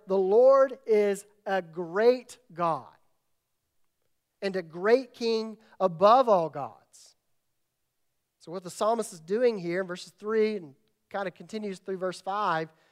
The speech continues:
is he's saying the Lord God is a great God above all gods. The mountains are his. The sea is his. The land is his.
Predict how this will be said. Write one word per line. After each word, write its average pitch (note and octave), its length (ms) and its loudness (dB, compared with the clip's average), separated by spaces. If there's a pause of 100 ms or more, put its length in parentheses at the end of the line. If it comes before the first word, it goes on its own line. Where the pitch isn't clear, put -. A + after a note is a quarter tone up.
(320)
is E3+ 80 -14
he's G3 140 -12
saying A#3 320 0
the G3 100 -2
Lord C#4+ 720 -4 (1500)
God G#3+ 540 0
is E3+ 160 -8
a E3 80 -8
great G#3 380 -2
God F#3 320 0
above F#3 260 2
all F3+ 120 0
gods. D#3+ 680 -4 (960)
The D#3 60 -12
mountains A3 560 0
are G#3+ 120 -4
his. G3+ 640 -6 (1160)
The D#3+ 80 -12
sea B3+ 460 -4
is A#3+ 320 -4
his. A3+ 380 2
The D#3 140 -8
land A#3 640 2
is A#3 220 -4
his. G#3+ 640 -10